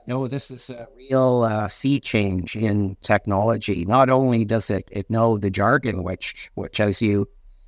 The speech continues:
said, uh, has, has, uh, been underway for years, and it, it could understand the jargon before, but, uh, what's, what's different now is, uh, it's got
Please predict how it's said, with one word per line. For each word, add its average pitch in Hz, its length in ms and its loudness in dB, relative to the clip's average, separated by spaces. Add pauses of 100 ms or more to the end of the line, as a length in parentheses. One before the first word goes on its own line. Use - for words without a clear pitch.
(340)
said, 110 440 2
uh, 101 440 2 (520)
has, 127 180 0 (140)
has, 104 380 0
uh, 95 380 4 (680)
been 110 160 2
underway 107 640 4
for 98 260 0
years, 101 540 2
and 95 160 0
it, 98 120 -2
it 147 200 0
could 208 400 2
understand 123 600 0
the 104 40 -4
jargon 110 500 2
before, 123 460 2
but, 101 360 0
uh, 101 440 0 (460)
what's, - 640 -2
what's - 260 -4
different 127 400 0
now 143 360 2
is, 104 360 0
uh, 107 420 0 (1000)
it's - 320 -2
got 110 440 2